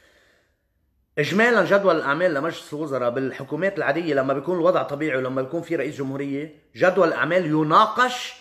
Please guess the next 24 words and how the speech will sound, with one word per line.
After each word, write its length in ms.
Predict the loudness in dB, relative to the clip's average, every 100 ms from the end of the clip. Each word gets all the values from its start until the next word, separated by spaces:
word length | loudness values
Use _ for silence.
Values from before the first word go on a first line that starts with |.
| -2
قبل 280 | -2 0 -4 -4
ثلاثة 280 | -6 -8
أيام 400 | -8 -6 -6 -6
من 220 | -8 -8 -14 -18
بته 580 | -2 -2 -2 -6 -6 -6 -18 -10
ل-، 520 | 0 2 2 0 0
لموعد 440 | 0 4 4 2 -2
الجلسة 480 | -2 -2 0 -4 -4 -16 -8
مع 240 | 2 4
رئيس 300 | 4 0 -8
الجمهورية، 640 | -8 -8 -8 -10 -10 -10 -14 _ _ -2
ويجوز 1000 | 4 4 4 0 -4 -4 -6 -4 -6 -10
الج-، 320 | -8 -8 -4
رئيس 200 | -4 -4
الجمهورية 520 | -6 -8 -6 -4 -4
أن 120 | -4 -4
يعرض، 400 | -2 -2 -4 -8 -20 _ -2
آه، 600 | 4 4 4 2 2 0
آه، 460 | -2 -2 -2 -2 -4
أمور 300 | 0 0 0
طارئة 440 | 2 4 4 0
من 140 | -2 -2
خارج 260 | -2 -2
جدول، 440 | -4 -4 -2 -2